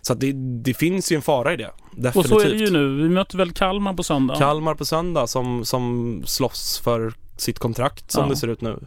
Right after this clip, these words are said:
Speaker 1: Eh, så det är väl inte en helt enkel match. Eh, och, och hur ska man värdera det? Jag vet inte, jag hade blivit extremt besviken om, om Rickard Norling ställer något form av B-lag på planen nu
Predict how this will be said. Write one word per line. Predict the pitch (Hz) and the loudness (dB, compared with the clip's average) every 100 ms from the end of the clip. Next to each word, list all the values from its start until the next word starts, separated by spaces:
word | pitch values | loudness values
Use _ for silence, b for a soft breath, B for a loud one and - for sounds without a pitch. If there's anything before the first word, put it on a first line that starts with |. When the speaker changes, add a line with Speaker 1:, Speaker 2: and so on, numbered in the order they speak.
| - | -8
Speaker 1:
Eh, | 120 113 113 123 62 62 - B B B | -4 -4 -6 -8 -8 -10 -12 B B B
så | B 117 | B -2
det | 120 | 0
är | 120 | 0
väl | 117 127 180 | 0 0 0
inte | 180 | 0
en | 123 | -2
helt | 120 113 113 | -2 -4 -4
enkel | 113 - 113 | -4 -4 -4
match. | 113 - - - - | -6 -6 -10 -10 -8
Eh, | 113 113 113 120 131 131 123 B B B B B | -6 -4 -6 -6 -10 -12 -16 B B B B B
och, | 101 98 110 120 98 127 | -6 -2 0 0 0 0
och | 117 | 0
hur | 127 | -2
ska | 120 127 | -2 -2
man | 123 | -2
värdera | 123 127 127 120 | -2 0 0 -2
det? | 117 139 | -2 -2
Jag | 120 120 | 0 -2
vet | 127 | -2
inte, | 123 120 | -2 0
jag | 120 123 | 0 0
hade | 127 123 | 0 -4
blivit | 113 117 117 | -4 -4 -4
extremt | - - 147 151 117 - | -4 -2 0 0 -2 -6
besviken | 120 - 117 - 113 | -6 -2 -2 -4 -6
om, | 113 113 113 92 | -4 -4 -4 -6
om | - 117 113 | -6 -4 -4
Rickard | 113 - | -4 -4
Norling | 113 113 110 113 | -2 -2 -4 -4
ställer | - 110 110 107 | -4 -4 -4 -4
något | 107 | -6
form | - 113 110 | -4 -4 -2
av | 110 107 123 | -4 -6 -8
B-lag | 117 113 110 110 113 110 | -4 -2 0 0 -2 -6
på | 117 | -6
planen | 113 113 110 | -4 -2 -4
nu | 110 | -4